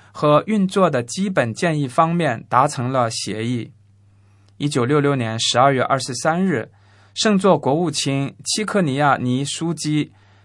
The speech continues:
在寄给耶稣会总会长阿鲁佩神父的一份电函中谈到电台的改组。电台的领导阶层包括一位代表，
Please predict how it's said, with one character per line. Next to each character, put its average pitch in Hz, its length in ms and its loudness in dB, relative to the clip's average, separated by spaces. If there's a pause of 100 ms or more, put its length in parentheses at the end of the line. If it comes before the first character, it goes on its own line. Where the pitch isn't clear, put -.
在 175 240 6
寄 220 200 -4
给 147 180 2
耶 131 160 0
稣 208 200 -2
会 208 200 0
总 120 220 -6
会 180 240 0
长 113 320 -4 (300)
阿 170 160 4
鲁 226 160 2
佩 139 200 -2
神 117 300 -2
父 175 240 -2
的 117 400 2
一 135 140 -2
份 147 260 -2
电 165 240 -2
函 117 260 -6
中 151 340 -2 (420)
谈 139 240 0
到 160 240 8
电 170 260 -2
台 127 160 -4
的 143 100 -2
改 120 280 -4
组。 - 320 -10 (580)
电 220 180 2
台 151 160 4
的 156 200 6
领 139 240 -2
导 127 180 4
阶 156 200 -4
层 143 240 -6
包 156 220 2
括 156 400 -4 (580)
一 143 140 -4
位 156 160 0
代 151 260 0
表， 110 340 -6